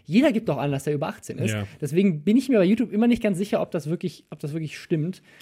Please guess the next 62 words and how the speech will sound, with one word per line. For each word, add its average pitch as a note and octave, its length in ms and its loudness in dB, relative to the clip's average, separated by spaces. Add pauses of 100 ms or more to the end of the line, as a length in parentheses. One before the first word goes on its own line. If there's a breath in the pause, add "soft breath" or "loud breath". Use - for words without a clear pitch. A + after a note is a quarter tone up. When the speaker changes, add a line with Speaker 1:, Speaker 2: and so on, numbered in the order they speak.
(120)
Speaker 2:
Und - 80 -8
Speaker 1:
Zumindest A3 340 8
Speaker 2:
bei, - 60 -8
Speaker 1:
was C#3+ 120 0
die F3+ 120 0
Zahl A#2+ 220 0
angeht. A2 320 -4
Speaker 2:
bei A#2 100 0
dir C#3+ 120 2
kamen F3 200 0
jetzt, D#3+ 180 -4
äh, C#3+ 100 -4
relativ D3 480 -2
viele D#3 300 -2
auch B2+ 120 -4
unter C3 240 -4
achtzehn A#2 360 -4
bei G#2+ 160 0
raus A#2 260 -4
bei - 100 -8
der F#2 120 -6
Umfrage, F2+ 340 -10
ne? E3+ 220 4
Speaker 1:
Äh, F3 60 -6
nicht A3 200 4
viele, A3 380 4
aber F3 180 2
mehr D#3+ 300 4
als B3 120 0
auf A#3 160 -2
YouTube. F#3 240 0
Also B2+ 140 -4
bei C#3+ 80 0
mir, F3 120 2
Speaker 2:
Ah, - 20 2
Speaker 1:
ich A3 80 0
kann F#3 100 2
Speaker 2:
okay. D3+ 80 2
Speaker 1:
ja D3 60 -2
genau D#3+ 200 2
die E3+ 120 0
Zahl E3 340 -2
sagen, F#3 180 4
bei F3 60 4
mir G3+ 160 6
sind F#3+ 220 6
siebzehn A#3+ 800 2 (120)
Prozent A3 520 -2
haben F#3 140 -4
angegeben, F3+ 500 -4
dass E3 160 -6
sie F3+ 60 -10
unter D#3+ 460 -4
achtzehn D3+ 320 -6
sind. F#3 160 0 (180 loud breath)
Speaker 2:
Okay. B2+ 240 -6
Speaker 1:
Ist F#3 120 0
aber G#3+ 100 2
natürlich G#3 380 0
auch F3 80 2
eine F3 100 0
Frage. D3+ 460 -4